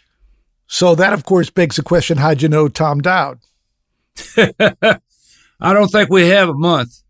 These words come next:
Speaker 2: or a year to do this. But how did I know Tom Dowd?
Speaker 1: Yeah.
Speaker 2: Uh, Atlantic was our distributor at Stax. And he was a vice president or A and R director for a long time, then became a vice president.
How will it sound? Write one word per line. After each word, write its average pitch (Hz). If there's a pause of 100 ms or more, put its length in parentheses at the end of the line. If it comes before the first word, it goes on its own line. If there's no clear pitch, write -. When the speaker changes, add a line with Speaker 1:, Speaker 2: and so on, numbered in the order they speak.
(240)
Speaker 2:
or 131 (320)
a 151
year 165
to 135
do 151
this. 107 (280)
But 139
how 180
did 185
I 190
know 190
Tom 190
Dowd? 190 (840)
Speaker 1:
Yeah. 202 (320)
Speaker 2:
Uh, -
Atlantic 180
was 147
our 151
distributor 131
at -
Stax. - (1400)
And 120
he 151
was 127
a 117
vice 123
president 110 (240)
or 117
A 113
and 110
R 107
director 98
for -
a 92
long 95
time, 95
then 110
became 98
a 87
vice 85
president. -